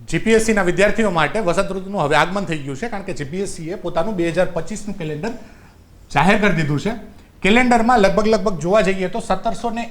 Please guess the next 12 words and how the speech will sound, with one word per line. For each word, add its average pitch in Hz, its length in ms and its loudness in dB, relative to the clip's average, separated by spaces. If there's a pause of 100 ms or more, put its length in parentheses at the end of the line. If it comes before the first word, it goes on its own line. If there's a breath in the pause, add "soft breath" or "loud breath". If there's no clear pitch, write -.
એકાવન 254 400 2
જેટલી 202 260 0
જગ્યાઓ 139 460 0
છે 160 160 -8 (440)
અને 254 300 0 (280 loud breath)
ટોટલ 196 440 2 (280 loud breath)
જે 202 60 2
generally 196 460 2
લોકોને 214 560 -2 (180)
લાગુ 185 320 2
પડે 208 180 4
એવી 190 400 -2